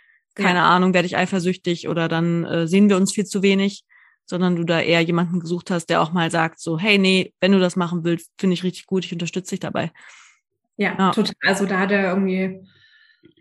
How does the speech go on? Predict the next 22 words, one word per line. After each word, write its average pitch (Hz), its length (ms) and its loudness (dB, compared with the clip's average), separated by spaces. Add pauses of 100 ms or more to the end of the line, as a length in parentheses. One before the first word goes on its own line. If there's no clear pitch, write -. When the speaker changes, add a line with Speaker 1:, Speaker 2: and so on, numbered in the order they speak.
Speaker 2:
ja, 160 200 -2
also 202 200 2
da 214 120 6
habe 220 160 4
ich 214 80 4
jetzt 208 100 2
schon 208 160 2
einen 202 120 0
anderen, 190 300 -2
äh, - 400 -8
also 196 140 -2
mein 185 140 0
Freund 196 280 -2
ist - 140 -6
jetzt 185 100 -8
schon 185 100 -4
irgendwie 190 280 -8
anders 180 300 0
als - 420 -6
damals 170 260 -10
halt 190 140 -12
mein 185 360 -6